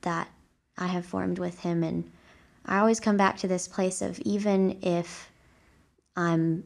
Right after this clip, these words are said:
wrong, like, even if there was not a God, I just come back to this place of, that's my only hope. I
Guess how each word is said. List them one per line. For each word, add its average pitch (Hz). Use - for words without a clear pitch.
wrong, 165
like, 175
even 214
if 170
there 175
was 175
not 165
a 165
God, 185
I 180
just -
come -
back 175
to -
this 180
place 180
of, 180
that's 185
my 247
only 196
hope. 165
I 185